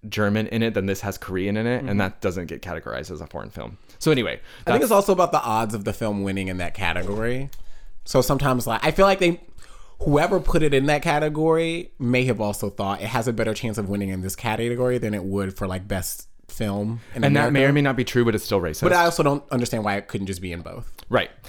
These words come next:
Speaker 1: Um,
Speaker 2: <laughs>
Speaker 1: it's a, it is a beautiful, gorgeous, I was just, I was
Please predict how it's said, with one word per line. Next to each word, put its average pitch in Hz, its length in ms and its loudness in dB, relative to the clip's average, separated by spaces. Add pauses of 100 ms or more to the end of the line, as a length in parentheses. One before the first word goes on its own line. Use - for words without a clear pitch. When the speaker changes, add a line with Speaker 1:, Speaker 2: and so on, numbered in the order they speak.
(180)
Speaker 1:
Um, 120 560 4
Speaker 2:
<laughs> - 80 -6
Speaker 1:
it's 147 160 2
a, 139 120 2 (320)
it 143 160 4
is 156 140 6
a 135 80 4
beautiful, 107 760 2
gorgeous, 98 500 0 (100)
I 131 140 4
was 143 200 0
just, - 320 -4 (520)
I 131 180 4
was 127 380 0